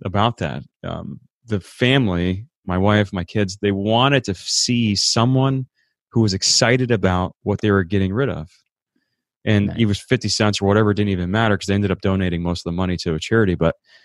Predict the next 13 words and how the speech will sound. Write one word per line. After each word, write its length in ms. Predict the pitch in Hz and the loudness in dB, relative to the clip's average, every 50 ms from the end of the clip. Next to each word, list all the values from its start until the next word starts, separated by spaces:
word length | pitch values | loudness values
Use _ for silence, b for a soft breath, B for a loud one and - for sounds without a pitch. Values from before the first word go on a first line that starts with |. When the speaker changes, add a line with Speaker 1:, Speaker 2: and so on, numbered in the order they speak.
| b b b | b b b
Speaker 1:
um, 400 | - 98 92 87 82 78 73 76 80 _ _ _ _ _ _ _ _ _ _ _ _ _ - | 0 2 2 2 2 0 -2 -6 -12 _ _ _ _ _ _ _ _ _ _ _ _ _ -8
that's 140 | - 98 - | -6 -4 -2
what 100 | 98 95 | 0 2
they 80 | 104 101 | 4 4
wanted 260 | 98 98 90 87 85 | 6 6 4 4 0
to 80 | 82 | 0
do. 220 | 73 80 80 87 - B B B B B B B | -2 -2 -4 -4 -6 B B B B B B B
Um, 400 | - 104 92 87 82 - - - - _ _ - | 0 2 2 2 0 -2 -4 -8 -12 _ _ 0
but 260 | - 104 95 - - - _ _ _ _ _ - 113 | 0 0 0 0 -4 -16 _ _ _ _ _ -4 0
they, 200 | 117 113 117 - - _ _ - | 2 2 2 2 -2 _ _ -8
it 100 | - - | -2 0
was, 180 | 131 131 117 | 2 2 2
uh, 40 | 120 | 0